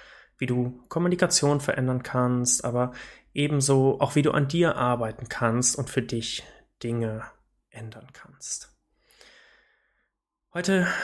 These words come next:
wollen wir auf ein Thema eingehen, das vielen schon mal durch den Kopf gegangen ist und den einen oder anderen vielleicht auch genau jetzt beschäftigt. Sollst du gehen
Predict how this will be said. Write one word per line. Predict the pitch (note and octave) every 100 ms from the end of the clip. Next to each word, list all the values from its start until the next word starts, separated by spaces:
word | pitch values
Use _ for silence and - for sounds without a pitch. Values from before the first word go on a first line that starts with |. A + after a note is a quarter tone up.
| -
wollen | D3+ D3+
wir |
auf | D3+
ein | C#3+ C#3
Thema | D3 C#3+
eingehen, | C#3 C#3 C#3 C#3+ C3
das | B2 - - - - - - - _ _ _ _ _ _ _
vielen | - - D#3 D#3+ D#3 D3 -
schon | - C3+
mal | B2+
durch | A#2+
den | - B2+
Kopf | - -
gegangen | C#3 C#3 C#3+ C#3+
ist | D3 D#3 - -
und | C3 B2+ B2 - - _ _ _ _ _ _ _ _ -
den | B2
einen | A2+ A2+ B2
oder | A#2 A#2
anderen | A2+ A#2+ B2
vielleicht | - A#2 A2+ -
auch | B2+
genau | - A2+ A2 A2+
jetzt | A2 G#2+ - - - - - _ -
beschäftigt. | C#3 - - - - - - - - - _ _ _ _ _ _ _ _ _ _ _ _ _ _ _
Sollst | - C3+ -
du | C3+
gehen | - A#2+ B2 C#3+ F#3 G#3